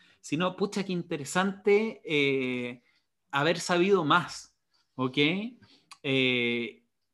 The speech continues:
qué interesante haber sabido qué, qué hubiese pasado con la historia de la niña en el, en el transcurso del tiempo,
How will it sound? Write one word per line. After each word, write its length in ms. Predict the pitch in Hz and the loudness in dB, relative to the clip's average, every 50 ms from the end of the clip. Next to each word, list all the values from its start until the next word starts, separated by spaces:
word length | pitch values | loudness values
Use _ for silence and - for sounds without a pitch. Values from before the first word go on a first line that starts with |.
| _ - - _ - | _ -20 -20 _ -4
qué 100 | - 170 | -2 -2
interesante 840 | 180 180 180 - 185 170 170 - - 180 180 185 190 190 - 185 | -2 -2 -2 -2 -2 -2 -2 -2 0 0 2 0 0 0 2 4
haber 180 | 180 175 175 170 | 4 4 4 0
sabido 420 | 170 - 170 165 165 175 175 - | 0 0 2 4 4 4 4 2
qué, 300 | - 165 165 165 143 135 143 | 0 0 0 0 -2 -6 -4
qué 60 | 165 | -4
hubiese 240 | 165 160 147 - 127 | -4 -4 -4 -4 -6
pasado 300 | 139 143 - 165 156 156 | -6 -4 -2 0 0 0
con 120 | 151 147 | 0 -2
la 60 | 135 | -4
historia 360 | 135 - - 143 143 147 139 | -4 -4 -4 -4 -2 0 0
de 80 | 135 131 | 0 0
la 140 | 131 127 127 | -2 -2 -2
niña 760 | 139 156 170 175 170 170 165 160 156 160 156 151 156 156 147 | -2 -2 -2 -2 -2 0 0 0 0 0 0 0 0 -2 -2
en 160 | 139 135 127 | 0 0 0
el, 180 | 139 135 135 131 | 2 0 -2 -2
en 160 | 143 135 135 | -2 0 0
el 120 | 135 127 | 0 -2
transcurso 520 | - - 127 123 - - 147 139 - - 131 | -4 -6 -8 -6 -4 -6 -6 -6 -4 -4 -4
del 220 | 120 113 113 - | -4 -6 -8 -8
tiempo, 880 | _ - 180 180 180 170 165 165 160 139 - 156 156 151 151 151 151 | _ 0 2 4 4 2 2 0 -4 -4 0 2 4 4 4 2 0